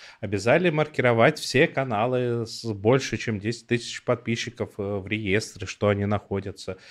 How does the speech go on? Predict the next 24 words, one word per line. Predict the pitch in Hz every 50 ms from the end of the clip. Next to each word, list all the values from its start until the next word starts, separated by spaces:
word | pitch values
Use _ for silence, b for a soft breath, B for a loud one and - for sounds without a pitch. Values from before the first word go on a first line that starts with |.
| b b b b
все, | - - - - 127 127 117 107 98 95 92
все | - - - - 120 117 113 107 104
YouTube-каналы, | 95 104 101 - 101 90 - - 98 95 95 98 104 107 104 101
не, | 98 98 101 104 104 95
все | - - - - 110 113 117 113
Telegram-каналы, | 113 - 123 120 110 95 98 101 107 104 98 - 107 101 104 104 104 104 101 101 101 98
вс-, | - - - - - 120 117
всем | 110 - - - - 143 143 135 127
блогерам, | 107 107 104 113 120 117 113 110 104 98 98 107 107 _ _ _ _ _
ВКонтакте, | - 123 127 117 - 95 95 101 - - 107
неважно, | 107 113 113 107 95 92 - - 98 92
вы | 98 117
должны | 117 135 143 135 117 98 107 110
быть. | 98 95 92 - - _ b b b b b b b b b b b b b
В | 104
Максе | 101 107 135 135 - - 139
этого | 127 - 156 135
нету. | 110 98 95 95 - - 92 98 98 - _ -
А, | 73 95 98 101 101 101 101 101 98 95 - - 50 50 64 - - _ _ - 65 - _ 50 50 _ _ _ _ _ _ _ _ _ _ _ - 73 67
Макс | 85 104 107 113 113 110 123 147 - - -
сам | - - - 113 117 120 117 90
рекламируется, | 80 - - - - 107 101 98 101 107 113 120 120 117 117 - - - 110 104 101 98 - -
э, | - - - 98 95 95 98 95 95 95 95 -
ну, | 110 104 92